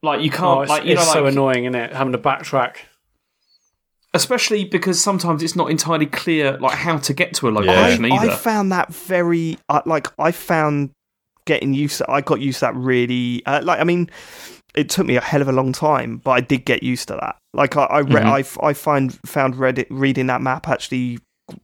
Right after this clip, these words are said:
Speaker 4: pretty easy after a, a long time of using it.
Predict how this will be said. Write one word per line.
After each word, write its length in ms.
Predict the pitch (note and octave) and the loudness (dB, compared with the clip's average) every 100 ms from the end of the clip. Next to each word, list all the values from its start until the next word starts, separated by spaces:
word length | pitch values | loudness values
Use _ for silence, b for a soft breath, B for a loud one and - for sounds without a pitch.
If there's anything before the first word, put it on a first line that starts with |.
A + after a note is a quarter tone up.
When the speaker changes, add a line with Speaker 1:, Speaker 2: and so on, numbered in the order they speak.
| - | -6
Speaker 4:
pretty 260 | - A2 | -2 0
easy 600 | B2 B2+ B2 A2+ A2+ A#2 | 2 2 2 0 -4 -2
after 560 | B2 B2+ - A#2 A#2+ - - | 0 0 0 -4 -4 -6 -10
a, 80 | - | -6
a 20 | |
long 220 | A#2+ A#2+ A#2+ | -4 -4 -2
time 260 | - A#2+ | -2 -4
of 280 | A#2 A2+ - | -6 -10 -16
using 380 | - B2+ B2+ B2 | -6 -2 -2 -4
it. 140 | A2 | -8